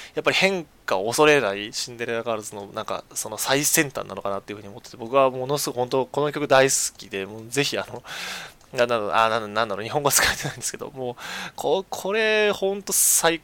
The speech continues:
最高だなというふうに思ってます。あの、こう、もうなんだろう。やっぱそう、こういう形でその、なんだろうな、その今後のその姿勢を示してくれたっていうのに、本当にその、すごく嬉しくてたまらないし、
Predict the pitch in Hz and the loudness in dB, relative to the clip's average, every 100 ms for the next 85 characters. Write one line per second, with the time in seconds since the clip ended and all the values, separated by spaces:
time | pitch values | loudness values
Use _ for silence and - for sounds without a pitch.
0 | - - 143 139 131 123 120 107 101 113 | -4 2 2 4 0 0 -6 -8 -10 -16
1 | 120 - - - - - - 123 120 139 | -18 -18 -16 -14 -14 -12 -6 -4 2 4
2 | 139 - - 131 135 120 104 101 - _ | 4 -2 -10 -8 -4 -2 -4 -8 -10 _
3 | _ _ _ _ _ _ _ _ - - | _ _ _ _ _ _ _ _ -20 -20
4 | _ - - 127 - - - - 131 - | _ -12 -4 0 2 2 2 2 0 2
5 | 180 190 185 185 170 175 160 165 151 - | 4 4 2 0 -2 -4 -2 0 0 -2
6 | _ _ _ - 95 95 90 90 - - | _ _ _ -16 -10 -10 -10 -12 -12 -10
7 | 107 110 127 131 127 123 120 117 - - | -8 -2 -2 2 2 2 2 4 6 6
8 | 131 123 135 127 - 110 107 - 110 110 | 4 2 0 -4 -6 -10 -10 -12 -14 -14
9 | 107 110 127 127 123 127 120 120 - - | -14 -14 -10 -8 -6 -6 -8 -10 -14 -14
10 | - - - 151 117 110 117 - - 104 | -16 -8 -2 -2 -2 -2 0 -2 -4 -8
11 | 104 101 107 107 - 107 | -6 -8 -8 -8 -8 -8